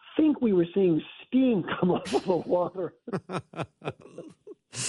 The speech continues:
And I was wondering why everybody in this water park, when we first got there, they're wearing shoes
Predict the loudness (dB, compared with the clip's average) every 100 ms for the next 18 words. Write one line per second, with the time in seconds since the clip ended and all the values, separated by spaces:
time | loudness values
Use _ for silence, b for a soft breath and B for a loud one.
0 | B B B B B _ 0 2 4 4
1 | 4 4 2 2 2 0 0 2 2 0
2 | -4 -2 -2 0 2 2 0 0 2 2
3 | 2 0 0 0 0 0 2 2 2 2
4 | 2 -2 -6 0 2 2 0